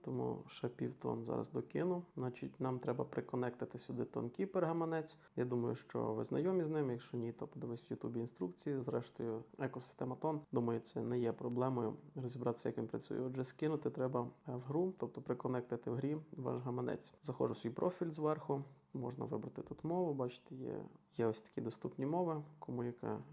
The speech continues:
зручніша, хто більше що знає, може, розбирається. І так, е, законектити тон Wallet.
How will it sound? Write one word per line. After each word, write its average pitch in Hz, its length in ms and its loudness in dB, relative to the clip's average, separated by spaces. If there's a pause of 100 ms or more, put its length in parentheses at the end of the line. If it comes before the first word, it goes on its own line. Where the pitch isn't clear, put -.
зручніша, 135 640 -2
хто 135 240 -4
більше 123 340 -4
що 123 360 -2 (260)
знає, 120 420 0
може, 120 400 -2 (280)
розбирається. 117 840 2 (120)
І - 60 2
так, - 320 4
е, 117 440 4
законектити 135 640 2
тон 120 260 0
Wallet. 110 280 0